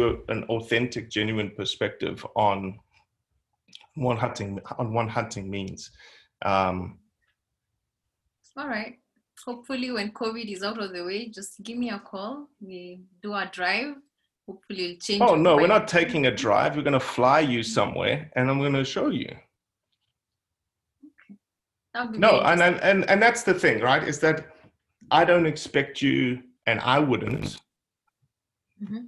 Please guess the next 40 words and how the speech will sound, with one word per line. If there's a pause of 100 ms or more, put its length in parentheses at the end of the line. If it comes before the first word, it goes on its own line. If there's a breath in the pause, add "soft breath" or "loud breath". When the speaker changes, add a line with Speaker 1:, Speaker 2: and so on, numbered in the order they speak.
(280)
Speaker 1:
I
wouldn't
believe
me.
Why
would
you?
You're
just
talking
to
a
stranger.
Speaker 2:
Yes. (520)
Speaker 1:
I
wouldn't
believe
me. (1200)
You've
got
to,
Speaker 2:
Mm-hmm.
Speaker 1:
you've
got
to
always
take
things
with
a
pinch
of
salt, (640)
and
you've
always
got
to
Speaker 2:
Okay.
Speaker 1:
verify,